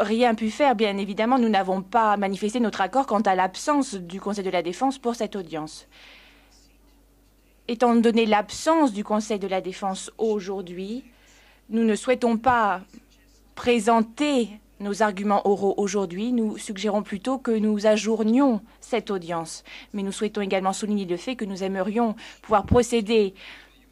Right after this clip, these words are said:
et continuer nos travaux aussi vite que possible.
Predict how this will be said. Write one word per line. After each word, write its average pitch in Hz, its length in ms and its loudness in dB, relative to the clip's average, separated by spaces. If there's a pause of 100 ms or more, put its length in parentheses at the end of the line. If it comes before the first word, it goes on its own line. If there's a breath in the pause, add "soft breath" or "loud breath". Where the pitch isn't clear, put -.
(160)
et 214 120 -6
continuer 240 580 4
nos 202 100 2
travaux 196 320 -2
aussi 226 260 -2
vite 226 200 -4
que 233 80 -2
possible. 175 500 -8